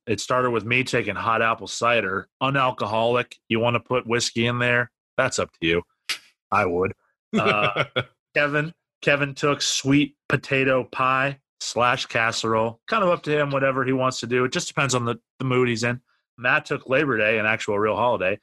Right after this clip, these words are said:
Speaker 2: Boo.
Speaker 1: And Casey finished with pumpkin pie. That ends the third round. All right, so before we get to the next round, we're gonna do some beer check-ins. I wanna start with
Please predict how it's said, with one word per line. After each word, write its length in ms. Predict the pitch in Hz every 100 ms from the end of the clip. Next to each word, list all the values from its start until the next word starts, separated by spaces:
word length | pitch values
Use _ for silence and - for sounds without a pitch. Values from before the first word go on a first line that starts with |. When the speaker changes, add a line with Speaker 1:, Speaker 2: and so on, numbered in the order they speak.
| _ -
Speaker 2:
Boo. 120 | 110
Speaker 1:
And 300 | 113 117 117 - _
Casey 380 | 170 220 - 190
finished 480 | - 151 147 143 -
with 260 | 139 139 - _ _ -
pumpkin 680 | - 131 131 - 135 135 - _ -
pie. 720 | - 113 95 92 85 78 73 _ _ _
That 140 | 107 120
ends 140 | 127
the 80 | 127
third 300 | - 139 127
round. 560 | 143 185 151 131 135 - _ _ _ _
All 60 | 196
right, 220 | 165 117
so 160 | - 160
before 280 | 156 240 247
we 100 | 214
get 160 | 220
to 80 | 208
the 100 | 185
next 300 | 180 185 -
round, 240 | 170 165 156
we're 80 |
gonna 140 | 147 143
do 80 | 143
some 220 | 120 113
beer 240 | 135 135
check-ins. 640 | 127 131 123 - 127 127 131
I 40 |
wanna 180 | 139 120
start 560 | - - - 147 143 -
with 300 | 131 139